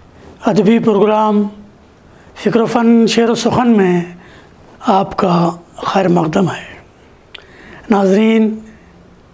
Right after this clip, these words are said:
खु-, खुशी होती है कि फ़िक्र फ़न शेर व सुखन जोग्राफियाई सरहदों से बाहर निकलकर दुनिया में फैले हुए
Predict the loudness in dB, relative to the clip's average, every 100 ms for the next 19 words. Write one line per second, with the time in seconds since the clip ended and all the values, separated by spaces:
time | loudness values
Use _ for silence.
0 | -20 -20 -20 -20 -20 -20 -20 -20 -20 -20
1 | -20 -20 -20 -20 -4 -2 -2 -8 -2 -2
2 | 0 -2 0 0 0 0 0 0 -4 -8
3 | -20 -20 -20 -20 -20 -20 -20 -4 0 0
4 | -2 0 0 0 0 2 2 2 0 0
5 | -2 -4 -2 -2 -4 -8 -16 -20 -20 -20
6 | -20 -20 -20 -20 -20 -20 -2 2 4 2
7 | 0 0 0 2 2 2 -2 -6 -20 -20
8 | -20 -20 -20 -6 -2 0 2 2 0 0
9 | 0 0 2 0 0 0 0 -2 -4 -10
10 | -20 -20 _ _ _ _ -20 -20 -20 -20
11 | -20 -8 -2 2 2 2 2 2 0 -2
12 | 0 2 0 -2 0 0 -2